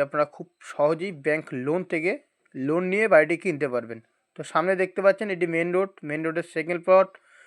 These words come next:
ঢালাই রাস্তা দুদিক রয়েছে, একদিকে বারো ফুট, একদিকে আট ফুট, আর এই যে দেখতে পাচ্ছেন বাড়ি। তো আপনারা যে কোনো ফোর হুইলার গাড়ি কিন্তু নিয়ে আসতে পারবেন,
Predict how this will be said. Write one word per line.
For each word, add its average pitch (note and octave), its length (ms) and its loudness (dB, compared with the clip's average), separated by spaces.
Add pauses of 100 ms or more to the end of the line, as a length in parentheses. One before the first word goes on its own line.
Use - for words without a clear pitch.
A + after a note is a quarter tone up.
(220)
ঢালাই C#3+ 280 4
রাস্তা D#3+ 260 2
দুদিক C#3 300 -6
রয়েছে, E3 280 -4
একদিকে C#3+ 420 -2
বারো C3+ 320 4
ফুট, F3+ 240 -8 (260)
একদিকে C3+ 400 -6
আট C3+ 280 -2
ফুট, G3+ 260 -8
আর C#3 100 -6 (100)
এই D3 180 -8
যে F#3 120 -2
দেখতে D#3+ 300 -6
পাচ্ছেন D3 380 -4
বাড়ি। A#2+ 260 -2 (840)
তো - 60 -6
আপনারা G#3 280 4 (180)
যে G3 120 2
কোনো A3+ 280 2 (180)
ফোর F#3+ 280 0
হুইলার G3+ 360 4
গাড়ি D#3 260 6
কিন্তু E3+ 280 -4
নিয়ে D#3+ 200 -2
আসতে E3 260 -2
পারবেন, F3 340 2